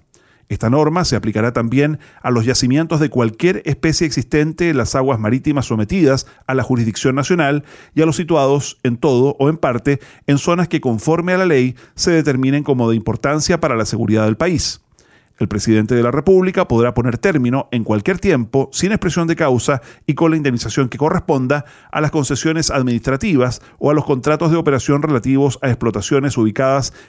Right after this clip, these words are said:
en zonas declaradas de importancia para la seguridad del país. Y las aguas,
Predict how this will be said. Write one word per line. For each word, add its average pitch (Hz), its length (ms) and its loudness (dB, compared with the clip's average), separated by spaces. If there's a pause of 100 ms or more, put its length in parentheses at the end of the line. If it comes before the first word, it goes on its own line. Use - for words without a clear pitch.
en 127 100 2
zonas 147 280 0
declaradas 127 440 0
de 127 60 2
importancia 147 680 -2
para 151 160 -2
la 120 60 -2
seguridad 107 420 0
del 107 140 0
país. 143 400 -4 (1000)
Y 131 260 2 (420)
las 120 200 -2
aguas, 143 460 0